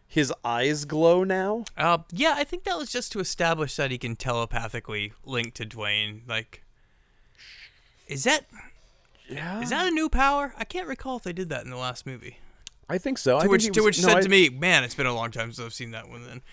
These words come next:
Speaker 2: 'Cause I
Speaker 1: That's
Speaker 2: always pop this one in. I love this in part three. Part three is also just bonkers like this.
Speaker 1: I have watched part one a million times, and I feel like there was always,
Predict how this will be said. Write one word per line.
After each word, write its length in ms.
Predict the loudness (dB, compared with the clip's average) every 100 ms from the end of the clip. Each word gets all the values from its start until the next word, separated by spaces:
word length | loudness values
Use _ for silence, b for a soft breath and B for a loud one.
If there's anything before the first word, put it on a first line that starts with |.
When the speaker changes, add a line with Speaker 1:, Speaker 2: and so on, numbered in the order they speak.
| b
Speaker 2:
'Cause 100 | 2
I 60 | 6
Speaker 1:
That's 60 |
Speaker 2:
always 100 | 6
pop 240 | 4 0 0
this 180 | -4
one 100 | -2 -2
in. 100 | -2
I 60 | 0
love 220 | 0 0
this 180 | 0 0
in 60 |
part 200 | 0 -2
three. 240 | -4 -4 -2
Part 200 | -4 -2
three 160 | -2
is 80 | 0
also 260 | -2 -2 -6
just 260 | -8 -8
bonkers 480 | -4 -4 -4 -8 -12
like 140 | -10
this. 100 | 0
Speaker 1:
I 120 | 4 6
have 160 | 6
watched 560 | 6 8 8 4 -4 -4
part 240 | 0 0
one 220 | 0 -2 -2
a 20 |
million 420 | -4 -4 -4 -4
times, 280 | -6 -6 -2
and 80 | -4
I 60 |
feel 180 | 2 6
like 160 | 6 6
there 160 | 4
was 120 | 4
always, 540 | 0 2 4 4 0